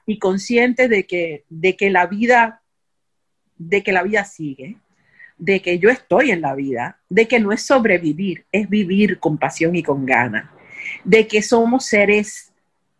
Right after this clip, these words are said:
maleables, que tenemos la capacidad de transformarnos,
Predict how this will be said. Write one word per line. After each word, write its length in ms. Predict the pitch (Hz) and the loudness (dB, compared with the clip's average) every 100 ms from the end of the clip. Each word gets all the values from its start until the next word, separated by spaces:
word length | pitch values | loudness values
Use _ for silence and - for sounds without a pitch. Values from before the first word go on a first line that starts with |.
| _ | _
maleables, 1080 | 180 208 190 180 160 135 113 123 - - _ _ - | 2 4 4 2 0 0 -6 -12 -14 -20 _ _ -10
que 140 | 175 | -8
tenemos 400 | 170 175 170 208 | -6 -6 -4 -2
la 140 | 214 196 | 0 0
capacidad 540 | 170 160 160 147 151 | -2 -4 -4 -2 0
de 80 | 180 | -2
transformarnos, 1400 | - 165 - 165 147 147 147 131 127 139 151 - - | -4 -6 -4 -6 -4 -4 -4 -6 -10 -20 -18 -18 -20